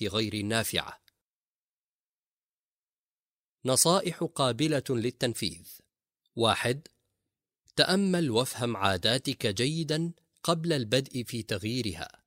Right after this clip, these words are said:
لاحظ أفعالك وتصرفاتك، وادرس عاداتك بشكل واع حتى تستطيع الفصل بين الدلائل والأفعال الروتينية والمكافآت، لتعرف من أين تبدأ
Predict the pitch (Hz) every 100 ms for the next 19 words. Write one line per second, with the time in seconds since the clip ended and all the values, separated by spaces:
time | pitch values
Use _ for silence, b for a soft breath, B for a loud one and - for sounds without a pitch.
0 | _ _ _ - 127 185 - 156 - -
1 | 104 135 156 151 - 120 117 127 131 123
2 | 117 156 113 80 - - _ _ _ -
3 | 120 143 147 131 92 95 87 110 131 147
4 | 135 110 104 135 139 135 151 180 117 92
5 | - _ _ - 113 104 87 95 - 107
6 | 143 131 95 87 - 151 - 135 107 104
7 | 98 92 107 113 - 107 92 87 92 -
8 | - 101 104 92 101 92 - 98 117 120
9 | 107 120 120 117 90 101 107 - 113 131
10 | 139 170 113 - _ _ _ _ _ -
11 | 131 131 180 151 143 139 120 95 - 165
12 | 180 123 - 95 87